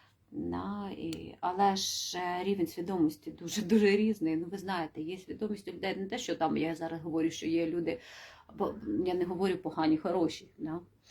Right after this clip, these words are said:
Але є люди, у яких рівень свідомості, вони можуть бути прекрасними спеціалістами і говорити на п'я-, п'ят-,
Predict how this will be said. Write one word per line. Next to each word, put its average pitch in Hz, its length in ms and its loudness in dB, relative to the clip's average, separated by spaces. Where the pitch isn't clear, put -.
Але 180 280 0
є 190 220 6
люди, 220 420 6
у - 100 4
яких 196 380 0
рівень 196 240 0
свідомості, 202 480 0
вони 214 300 6
можуть 294 320 12
бути 277 200 2
прекрасними 247 680 2
спеціалістами 226 960 4
і 233 60 6
говорити 220 500 8
на 214 80 4
п'я-, 170 360 4
п'ят-, 208 400 2